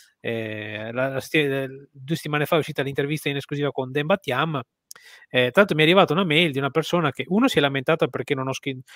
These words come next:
non scrivo ciao a tutti o a tutte, metto l'asterisco all'inizio, eh, questa è una roba,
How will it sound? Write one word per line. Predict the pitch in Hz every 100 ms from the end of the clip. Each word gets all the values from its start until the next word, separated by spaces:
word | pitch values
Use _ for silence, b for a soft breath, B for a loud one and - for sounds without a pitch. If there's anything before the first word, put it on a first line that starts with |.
| B -
non | 131
scrivo | - 160 151
ciao | - 147 147 135
a | -
tutti | 160 - _ - 147 139
o | 135 127
a |
tutte, | - 147 - 156 160 123
metto | 127 127
l'asterisco | 120 123 - 131 -
all'inizio, | 123 131 131 - 117
eh, |
questa | 117 -
è | 117
una |
roba, | 123